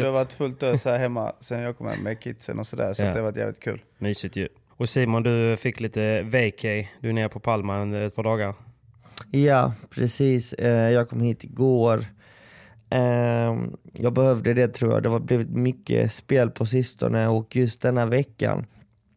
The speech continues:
Speaker 3: med
Speaker 2: Mm.
Speaker 3: E M, det tog ju mycket på krafterna, framförallt de
Speaker 2: Det var
Speaker 3: sista
Speaker 2: must.
Speaker 3: två dagarna.
Speaker 2: Mm.
Speaker 3: Det, det var ju en, det var ju berg- och dalbana med känslor.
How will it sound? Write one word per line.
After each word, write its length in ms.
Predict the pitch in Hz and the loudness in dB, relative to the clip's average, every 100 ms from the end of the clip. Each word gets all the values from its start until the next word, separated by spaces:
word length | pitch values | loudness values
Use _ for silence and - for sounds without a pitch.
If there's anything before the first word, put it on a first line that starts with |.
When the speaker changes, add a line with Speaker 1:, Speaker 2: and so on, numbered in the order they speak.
| _ - - | _ -20 -8
Speaker 3:
med 560 | 123 110 107 107 101 | -2 2 4 2 2
Speaker 2:
Mm. 100 | 110 - | -2 0
Speaker 3:
E 340 | 127 131 123 113 | 2 4 4 4
M, 220 | 110 117 - - - - | 2 -2 -8 -20 -20 -10
det 120 | 113 | -4
tog 180 | - 127 | 0 2
ju 60 | |
mycket 240 | 123 120 127 | 2 -2 -6
på 60 | |
krafterna, 580 | 110 127 120 - 107 113 | -2 -2 0 -4 -4 -4
framförallt 440 | - 123 117 123 | -2 -2 0 0
de 100 | 120 113 | 0 -2
Speaker 2:
Det 80 | |
var 60 | 110 | 0
Speaker 3:
sista 180 | 113 123 | 0 0
Speaker 2:
must. 160 | 117 | 0
Speaker 3:
två 120 | 117 123 | 0 2
dagarna. 560 | 123 120 110 - - - _ - - - | 2 2 0 -4 -6 -10 _ -20 -20 -10
Speaker 2:
Mm. 180 | 113 107 | -4 0
Speaker 3:
Det, 400 | 123 113 113 123 - _ - - - | 2 2 2 -2 -6 _ -20 -20 -6
det 100 | 117 | -2
var 200 | 123 120 | 2 2
ju 220 | 123 117 | 2 2
en, 280 | 113 117 117 - - _ _ _ - - - | 0 -2 -4 -6 -14 _ _ _ -20 -16 -4
det 100 | 120 | 0
var 120 | 123 | 2
ju 60 | 123 | 2
berg- 300 | 120 113 113 | 2 0 0
och 60 | |
dalbana 560 | 117 123 127 113 113 113 | 2 2 2 2 0 0
med 120 | 113 | 0
känslor. 540 | 117 135 120 - 104 | 0 0 2 0 -2